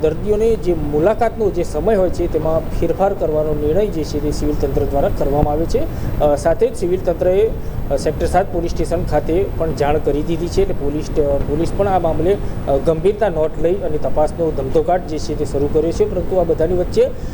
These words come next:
અ, સિવિલ તંત્ર જે હરકતમાં આવ્યું છે અને સિવિલ તંત્ર દ્વારા સમયના ફેર-, સમયમાં જે છે તે,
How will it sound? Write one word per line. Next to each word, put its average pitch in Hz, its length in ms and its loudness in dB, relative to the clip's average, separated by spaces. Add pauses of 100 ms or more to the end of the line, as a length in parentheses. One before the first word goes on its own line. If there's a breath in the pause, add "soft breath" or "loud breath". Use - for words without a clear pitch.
(160 loud breath)
અ, 160 120 4
સિવિલ 220 320 0
તંત્ર 220 320 2
જે 185 180 0
હરકતમાં 156 440 0
આવ્યું 165 160 0
છે 214 200 2
અને 214 120 0
સિવિલ 165 240 -2
તંત્ર 151 320 0
દ્વારા 151 320 2
સમયના 156 440 -2
ફેર-, 143 360 0
સમયમાં 202 420 2
જે 151 120 -4
છે - 180 -4
તે, 147 100 -2